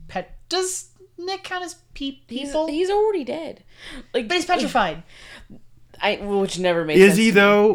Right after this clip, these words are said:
Speaker 3: Which, all right, so here,
Speaker 2: He's
Speaker 3: this
Speaker 2: plain
Speaker 3: was,
Speaker 2: dead.
Speaker 3: so this is a thing that doesn't happen in the book because they just say, "Oh, Nick's petrified."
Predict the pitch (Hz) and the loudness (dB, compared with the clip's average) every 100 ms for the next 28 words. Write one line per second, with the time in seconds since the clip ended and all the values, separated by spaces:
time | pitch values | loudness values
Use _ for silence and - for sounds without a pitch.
0 | - 151 156 - - 147 113 101 147 147 | 0 0 0 -2 2 4 4 2 2 4
1 | 202 190 180 170 170 151 147 - 135 143 | 4 2 2 4 2 0 -2 -4 2 2
2 | 123 190 233 240 214 190 170 120 127 127 | 2 2 2 2 2 2 2 2 2 0
3 | 120 113 110 107 101 98 87 95 90 92 | 0 0 0 0 -2 -4 -4 -4 -4 -6
4 | 98 92 92 90 95 98 101 208 151 90 | -6 -6 -4 -6 -4 -6 -2 2 2 2
5 | 90 - 135 117 98 80 65 | -4 -4 -4 -4 -6 -10 -12